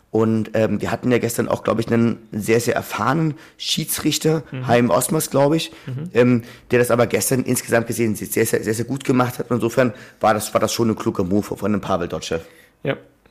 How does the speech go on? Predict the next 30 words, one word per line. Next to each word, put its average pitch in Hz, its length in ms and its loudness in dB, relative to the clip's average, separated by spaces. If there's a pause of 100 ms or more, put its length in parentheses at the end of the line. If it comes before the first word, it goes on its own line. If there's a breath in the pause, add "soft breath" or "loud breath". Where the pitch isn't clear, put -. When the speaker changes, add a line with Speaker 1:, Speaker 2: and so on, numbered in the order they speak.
(140)
Speaker 2:
Wir 147 140 -10
müssen 135 160 -6
am 131 140 -2
Ende 143 200 0
nochmal 139 280 -2
auf, 127 260 -2
äh, 135 340 -2
Markus 127 320 -6
Anfang 135 340 -8
drauf 123 280 -12
kommen. 139 260 -6
Ich - 120 -12
glaub, 143 180 0
der 160 160 6
wird 165 80 6
das 160 100 2
nicht 180 200 -4
unterschreiben, 170 580 -2
hat 147 140 -2
er 147 40 2
gestern 147 360 -4
in, 139 220 -8
in 139 500 -8
allen 143 320 -4
Interviews 139 500 -4
nach 139 140 -4
dem 135 160 -8
Spiel 139 240 -8
nochmal 139 240 -6
betont, 135 480 -6